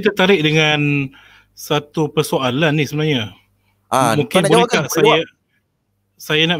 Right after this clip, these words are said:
Speaker 1: jawab satu dua soalan ya, yang dia kata harap persoalan saya terjawab.
Speaker 2: Ah,
Speaker 1: Ah,
Speaker 2: silakan.
Speaker 1: mu-, mungkin bagi saya masa dua minit lagi. Okey, ah, Assalamualaikum Tuan Kapten, saya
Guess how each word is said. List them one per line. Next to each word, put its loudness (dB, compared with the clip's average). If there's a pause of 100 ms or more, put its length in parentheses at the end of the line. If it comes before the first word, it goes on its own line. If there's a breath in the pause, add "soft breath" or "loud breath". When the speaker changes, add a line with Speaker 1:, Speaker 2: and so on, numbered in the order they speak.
Speaker 1:
jawab 0
satu -8 (120)
dua -2
soalan -4
ya, -4
yang -2
dia -4
kata -4 (180)
harap -2
persoalan -2
saya -2
terjawab. 0 (640 loud breath)
Speaker 2:
Ah, -16
Speaker 1:
Ah, -12 (380)
Speaker 2:
silakan. -6
Speaker 1:
mu-, -10 (100)
mungkin -6 (160)
bagi -2
saya 0
masa -2
dua -2
minit 2
lagi. -4 (400 soft breath)
Okey, -6
ah, -2 (160)
Assalamualaikum -2
Tuan 0
Kapten, -2
saya 0